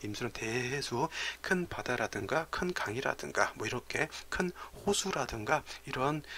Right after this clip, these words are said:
큰 물에 해당이 되는데, 이것이 왕하게 되면 요동을 치고 충분한다 그랬죠. 충분지성이 있다라고 이렇게 설명을 했습니다. 그럼 이러한 임수를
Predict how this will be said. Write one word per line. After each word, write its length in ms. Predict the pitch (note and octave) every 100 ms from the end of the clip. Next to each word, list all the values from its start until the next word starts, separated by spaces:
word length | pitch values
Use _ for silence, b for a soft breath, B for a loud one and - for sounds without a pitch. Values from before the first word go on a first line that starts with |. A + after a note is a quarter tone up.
| -
큰 380 | - - A3+ F3
물에 200 | A#2 A#2+
해당이 240 | A#2+ G#2+
되는데, 380 | G#2+ G#2+ D3+ D#3 B B
이것이 340 | F3 F#3+ F3 -
왕하게 420 | G2 A2+ B2+ A2
되면 380 | G#2 G2 D#3 F3+ B -
요동을 420 | A2 G#2 C3+ C3+
치고 500 | - - - A2 F3+ B B -
충분한다 680 | - A#3 A3 - F3+ C#3
그랬죠. 220 | - - C#3+
충분지성이 1700 | - - E3 E3 D#3+ D#3+ - - - D#3 D#3 - C3 - - C3+ F#3
있다라고 600 | F3+ - - C#3 - -
이렇게 300 | A2+ - D3 D3 B B
설명을 460 | - F3 E3 A#2 C#3
했습니다. 320 | - C3 -
그럼 280 | - C3+ D3 B B
이러한 280 | - D3 E3
임수를 420 | B2 B2+ - F3